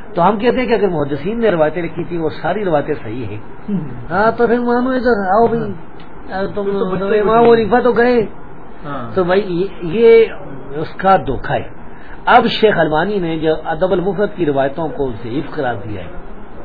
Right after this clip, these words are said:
Speaker 1: تو اس میں یہ ہے کہ اگر کوئی دلیل بیان کی ہے جو محدثین کے اصول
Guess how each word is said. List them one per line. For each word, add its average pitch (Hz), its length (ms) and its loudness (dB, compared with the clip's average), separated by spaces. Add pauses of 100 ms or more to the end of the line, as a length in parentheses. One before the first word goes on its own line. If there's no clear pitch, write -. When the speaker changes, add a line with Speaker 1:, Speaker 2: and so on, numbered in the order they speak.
(920)
Speaker 1:
تو 165 220 0
اس - 100 0
میں 208 140 0
یہ 190 180 4
ہے 196 80 2
کہ 196 160 -4
اگر 160 220 -2
کوئی 151 200 -4
دلیل 123 360 -6
بیان 147 300 -2
کی 143 240 0
ہے 143 40 -2 (400)
جو 135 120 0
محدثین 131 580 -4
کے 156 200 -2
اصول 147 460 -2